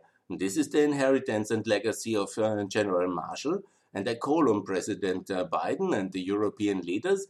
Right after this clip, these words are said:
to really, they were just assembling in Paris for the, uh, for the anniversary, sixty years. They have basically then celebrated the change of the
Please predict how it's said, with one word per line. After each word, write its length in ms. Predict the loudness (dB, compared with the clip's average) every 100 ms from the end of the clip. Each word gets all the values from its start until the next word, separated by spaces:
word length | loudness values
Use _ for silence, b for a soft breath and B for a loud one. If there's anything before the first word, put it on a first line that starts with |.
| b b b
to 100 | -2
really, 480 | 0 2 4 4 4
they 200 | 4 0
were 120 | 2
just 300 | 0 -2 -4
assembling 500 | -6 -2 -2 0 -2
in 140 | -2 -4
Paris 520 | -2 0 2 2 0 -2
for 120 | 0
the, 340 | 2 2 2 -2
uh, 40 |
for 160 | -2 -2
the 240 | 0 0
anniversary, 540 | 0 0 0 0 0 0
sixty 400 | 0 -6 -6 -6
years. 340 | -2 0 -2 -6 B B
They 140 | 2 2
have 320 | 2 -2 0
basically 800 | 0 2 -4 -4 0 2 2 2
then 420 | 2 2 0 -2
celebrated 960 | 0 0 0 2 2 2 -4 -2 -4
the 160 | 0 -2
change 420 | 0 2 4 4
of 180 | 2 0
the 260 | 0 0